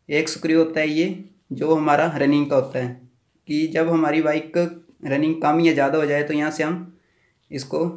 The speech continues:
adjust कर सकते हैं, तो ये running का होता है। और ये होता है दूसरा स्क्रू, ये होता है petrol का। पेट्रोल का होता है, जैसे कई बार होता है कि गाड़ी हमारी start ना हो तो इसको हम adjust करते हैं तेल को, तो इसी से सहायता से, सहायता से करते हैं। तो mixture तैयार हो,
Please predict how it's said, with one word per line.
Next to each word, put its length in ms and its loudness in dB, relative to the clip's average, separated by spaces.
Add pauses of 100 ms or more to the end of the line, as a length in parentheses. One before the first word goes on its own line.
(280)
adjust 400 -2
कर 140 0
सकते 280 -6
हैं, 380 -8
तो 140 -8
ये 60 0
running 300 4
का 60 2
होता 180 -2
है। 180 -4
और 200 -2
ये 160 2
होता 220 2
है 80 -2
दूसरा 260 -4
स्क्रू, 320 -6 (640)
ये 80 0
होता 180 0
है 80 2
petrol 400 0
का। 120 -4
पेट्रोल 1120 -6
का 80 0
होता 180 -2
है, 80 2
जैसे 600 2
कई 200 4
बार 200 4
होता 240 0
है 100 4
कि 140 -4
गाड़ी 240 0
हमारी 200 0
start 320 0
ना 120 -2
हो 120 -4 (280)
तो 80 -2
इसको 240 -4
हम 200 -2
adjust 360 0
करते 240 -4
हैं 80 -4
तेल 200 0
को, 140 -4 (800)
तो 60 -4
इसी 220 -4
से 140 -6
सहायता 280 -4
से, 140 -10
सहायता 340 -2
से 140 -4
करते 280 -4
हैं। 320 -10
तो 80 -4
mixture 400 0
तैयार 220 6
हो, 80 4